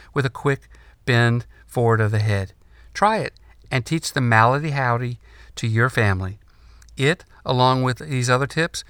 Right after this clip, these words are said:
will hopefully keep you all well.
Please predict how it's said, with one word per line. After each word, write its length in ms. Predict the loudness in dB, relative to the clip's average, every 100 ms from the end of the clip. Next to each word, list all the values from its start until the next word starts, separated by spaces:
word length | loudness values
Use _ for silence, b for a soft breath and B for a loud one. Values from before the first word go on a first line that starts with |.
| b -6
will 140 | -4
hopefully 480 | -4 -6 -6 -8 -10 b b
keep 240 | -10 -8
you 220 | -6 -8 -10
all 580 | 0 4 6 6 2 -2 -6
well. 600 | 0 2 2 -2 -8